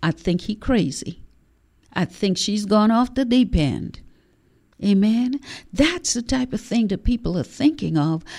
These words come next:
just because the grace of God has touched us, oh Lord, and it became that catalyst to bring us to salvation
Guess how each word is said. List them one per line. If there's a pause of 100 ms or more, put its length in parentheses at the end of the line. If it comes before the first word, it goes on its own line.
(140)
just
because (280)
the
grace
of (140)
God
has (120)
touched
us,
oh
Lord, (300)
and
it
became
that
catalyst (380)
to (380)
bring
us (1040)
to
salvation